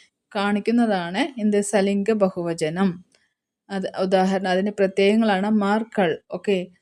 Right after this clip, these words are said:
സലിംഗ ബഹുവചനത്തെ മൂന്നായി തിരിച്ചിരിക്കുന്നു. എന്തൊക്കെയാണ്? പുല്ലിംഗ ബഹുവചനം, സ്ത്രീലിംഗ ബഹുവചനം, നപുംസക ബഹുവചനം. എങ്ങനെയാണ്? പുല്ലിംഗ ബഹുവചനം, സലിംഗ ബഹുവചനം എത്രയായി തിരിച്ചിരിക്കുന്നു? മൂന്നായി തിരിച്ചിരിക്കുന്നു.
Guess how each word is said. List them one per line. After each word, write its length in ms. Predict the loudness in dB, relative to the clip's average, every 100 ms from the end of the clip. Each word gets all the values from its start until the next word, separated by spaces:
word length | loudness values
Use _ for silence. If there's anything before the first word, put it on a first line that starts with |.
| _ -20
സലിംഗ 460 | 0 4 6 6 6
ബഹുവചനത്തെ 720 | 4 2 0 -2 0 -2 0 0
മൂന്നായി 580 | 2 0 2 2 2
തിരിച്ചിരിക്കുന്നു. 720 | 2 -2 -2 -6 -6 -8 -8 -10 -16 _ _ _
എന്തൊക്കെയാണ്? 640 | -4 0 0 2 0 2 -2 -6 _ _ _
പുല്ലിംഗ 440 | -4 0 2 2 2
ബഹുവചനം, 640 | 2 0 0 0 0 -2
സ്ത്രീലിംഗ 680 | -6 _ -4 -2 0 0 0
ബഹുവചനം, 760 | 2 0 0 -2 0 0 -2 -4 -8 -20 _ _ _ _
നപുംസക 680 | -2 0 2 0 -2 -2 2 0
ബഹുവചനം. 680 | 0 -2 -2 -4 -4 -8 -10 -8
എങ്ങനെയാണ്? 420 | -4 -2 0 -2 0
പുല്ലിംഗ 480 | 2 4 4 2 2
ബഹുവചനം, 640 | 2 2 2 -2 -2 -6
സലിംഗ 380 | -2 0 0 2 0 -2 -16 -20 _
ബഹുവചനം 560 | -4 0 0 0 0 0
എത്രയായി 420 | 0 -2 2 2 2
തിരിച്ചിരിക്കുന്നു? 520 | -2 -4 -2 0 2
മൂന്നായി 440 | 2 4 4 4 4
തിരിച്ചിരിക്കുന്നു. 600 | 2 -2 -6 -8 -6 -8